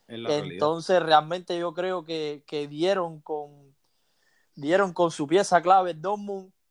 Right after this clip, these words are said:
Speaker 2: Realmente fue un fichaje bien barato para como hoy se pagan los jugadores en
Speaker 1: Veinti,
Speaker 2: Europa.
Speaker 1: veinticinco millones.
Speaker 2: Exacto.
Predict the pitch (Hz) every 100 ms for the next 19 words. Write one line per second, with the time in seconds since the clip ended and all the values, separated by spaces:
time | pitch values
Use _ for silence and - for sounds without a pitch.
0 | _ - 139 165 190 180 180 175 214 202
1 | 151 139 165 196 202 170 160 185 175 147
2 | 139 135 139 180 - 160 170 180 156 143
3 | 139 135 156 180 147 143 _ 131 110 123
4 | 180 190 - 127 135 131 123 120 147 151
5 | 127 120 143 135 160 175 170 147 143